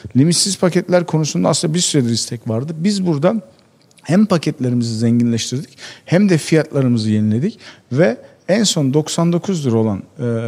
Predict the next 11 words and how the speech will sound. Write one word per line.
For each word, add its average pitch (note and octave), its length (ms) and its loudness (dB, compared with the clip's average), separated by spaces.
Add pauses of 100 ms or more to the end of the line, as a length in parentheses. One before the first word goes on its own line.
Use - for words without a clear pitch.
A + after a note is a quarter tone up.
(120)
ve C3 80 0
müşterilerimizin D3+ 680 0
yüzde C#3+ 240 -2 (320)
seksen D3 520 -2
beşi C#3+ 200 -2
yirmi C3 140 2
beş E3 200 0
megabit B2 280 -2
hızlar A#2 320 -2
kullandığı B2 440 0
için A#2 260 -2